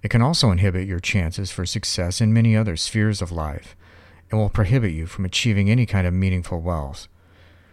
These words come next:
Eliminating this kind of debt is a key in activating engine S two.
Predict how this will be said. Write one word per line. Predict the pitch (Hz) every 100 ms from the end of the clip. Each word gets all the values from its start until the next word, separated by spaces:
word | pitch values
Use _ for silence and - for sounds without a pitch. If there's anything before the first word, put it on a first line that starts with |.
| _ _ -
Eliminating | 95 107 127 123 120
this | 104 -
kind | 131 117
of | 98
debt | 92 85 85 - _
is | 104 95
a |
key | 90 - 127 98 92
in | - 101
activating | 92 104 95 95 98 90
engine | 90 98 95 -
S | 92 -
two. | - - 123 98 73 80